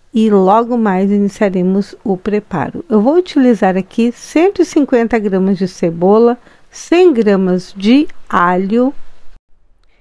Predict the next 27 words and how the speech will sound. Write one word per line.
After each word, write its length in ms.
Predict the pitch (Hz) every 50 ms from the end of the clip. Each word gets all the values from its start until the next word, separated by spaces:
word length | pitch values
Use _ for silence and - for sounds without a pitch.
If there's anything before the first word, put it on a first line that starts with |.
| _ _ _ _ _
E 140 | 269 302
aqui, 340 | 359 381 370 _ - 254 262
no 140 | 277 311 311
caso, 480 | 302 _ 262 226 220 233 247 220 254 254
o 40 | 226
bacon 560 | 190 185 202 196 226 233 - _ 254 226 220
é 120 | 208 202
opcional. 840 | 190 190 190 185 _ _ _ - 320 339 320 285 240 233 240 269 - -
Eu 160 | - 220 214
vou 320 | 202 185 208 214 202 202 202
adicionar, 880 | 214 226 247 262 233 269 262 - - - 269 240 226 220 208 208 190
então, 500 | 202 202 208 190 _ 208 190 180 185 180
cento 460 | 180 _ _ - 277 311 370 381 -
e 60 | 339
cinquenta 520 | - - 311 262 - 254 233 220 202 - 208
gramas 440 | 185 180 175 170 170 175 185 196
de 100 | 190 254
bacon 460 | 254 262 285 269 285 277 _ - 302 294 _ _ _ _ _ _ _ _ _ _ _ _ _
e 220 | 285 320 370 403 466 _ _ _ _ _ _ _ _
um 240 | 269 240 277 330
quarto 560 | 359 359 _ - 254 226 254 277 269 _ - 220
de 140 | _ 247
xícara 680 | 220 - - - - 240 220 _ - 240 226 233 233 - -
de 380 | - 180 _ 208 208 226 254 381 _ _ _ _ _
óleo, 500 | 208 190 185 175 170 160 _ - - _ _
tá? 240 | _ 226 240 285 392 403 _ _ _ _ _ _ _ _ _ _ _ _ _ _ - - - _ _ _ _
Outro 540 | - 277 302 339 - - - 311 302 -